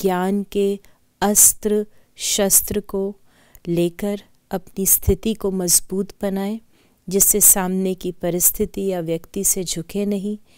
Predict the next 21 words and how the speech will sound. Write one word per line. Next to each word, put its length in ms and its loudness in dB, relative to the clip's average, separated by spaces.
लेकिन 300 -2
साथ 340 2
ही 100 4
साथ 280 0
उनके 400 -2
कल्याण 680 -2
का 280 -10
हमारे 400 -2
अंदर 420 -4
सदा 400 -4
संकल्प 680 0
रहे। 300 -8
तो 140 -8
आज 260 -4
इस 240 0
बात 340 -6
पर 120 -4
हम 180 -4
विशेष 760 0
अटेंशन 680 -4
दें। 220 -10